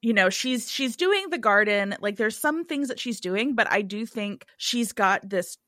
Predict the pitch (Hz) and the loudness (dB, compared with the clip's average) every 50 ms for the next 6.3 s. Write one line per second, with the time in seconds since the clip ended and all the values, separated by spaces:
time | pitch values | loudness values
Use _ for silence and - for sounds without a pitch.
0 | _ _ _ _ - 214 196 180 170 180 - - - 214 233 339 403 349 208 131 | _ _ _ _ -6 -4 -2 -2 -2 -2 -6 0 2 4 4 4 4 2 2 2
1 | - - - 165 120 95 - - - - - 190 196 202 190 185 - - - _ | 0 -2 -2 -2 -2 -2 -2 -6 -8 -8 -8 -6 -6 -6 -4 -6 -8 -10 -12 _
2 | _ 202 202 190 196 208 - - 208 208 202 196 190 185 - - 226 202 196 196 | _ -2 4 6 6 6 6 4 0 -2 0 0 -2 -2 -2 0 2 2 4 4
3 | 190 190 190 190 196 - _ _ _ _ _ 214 214 208 - - 240 202 196 190 | 2 2 2 0 -2 -6 _ _ _ _ _ -2 -2 -2 -2 -4 -4 -2 0 0
4 | 190 196 190 208 196 196 - 196 190 220 220 190 185 170 190 - 294 311 - - | 0 0 0 -2 -2 -2 -4 -6 -6 -4 -4 -4 -4 -4 -4 -4 -4 -4 -4 -4
5 | 254 294 311 269 247 196 180 160 170 - 170 143 - 185 - - - - - - | -4 -2 0 2 2 2 2 0 -2 -2 -4 -4 -4 -4 -6 -6 -8 -10 -10 -10
6 | - 247 240 240 233 | -6 -2 -2 -2 -2